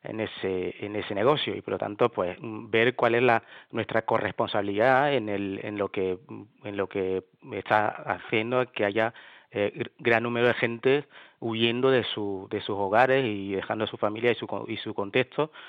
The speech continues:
y viniendo hacia, hacia, hacia Europa, o sea,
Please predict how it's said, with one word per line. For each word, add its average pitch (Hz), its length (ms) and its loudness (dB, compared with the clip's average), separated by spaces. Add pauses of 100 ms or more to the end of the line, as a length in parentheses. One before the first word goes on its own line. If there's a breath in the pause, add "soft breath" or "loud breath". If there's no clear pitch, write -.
(160 loud breath)
y 107 140 -14 (160)
viniendo 113 400 0
hacia, 98 300 0
hacia, 90 720 -8 (560 soft breath)
hacia 104 280 0
Europa, 113 480 4
o 104 100 0
sea, 95 360 -2